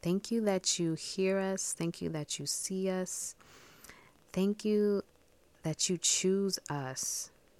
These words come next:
Who are we, God?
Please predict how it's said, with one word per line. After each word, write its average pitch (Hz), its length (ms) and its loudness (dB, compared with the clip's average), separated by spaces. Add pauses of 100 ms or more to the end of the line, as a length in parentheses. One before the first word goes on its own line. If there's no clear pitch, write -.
(1800)
Who 240 420 4 (120)
are 147 180 -4
we, 139 300 -4
God? 139 420 -14